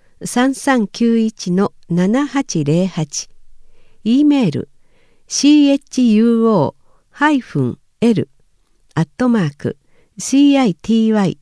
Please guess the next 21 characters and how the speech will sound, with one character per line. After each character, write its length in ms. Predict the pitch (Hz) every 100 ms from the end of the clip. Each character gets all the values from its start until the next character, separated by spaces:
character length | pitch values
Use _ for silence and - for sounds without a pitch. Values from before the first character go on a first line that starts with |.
| -
ド 120 | 143
ッ 60 | 143 _
ト 160 | 170 - _ _ _ _ _
エ 60 | 175
ス 240 | - 311
ユ 220 | 302 277
ー 40 | 180
ジ 160 | - 196 196
ー 100 | 185
ア 40 |
イ 140 | 156 - _
エ 120 | 170
ヌ 220 | 196 269
エ 220 | 269 254 -
ー 80 | -
エ 140 | 165
ム 240 | 208 254
ア 80 | 254
イ 120 | 170
ド 120 | 135
ッ 80 | 135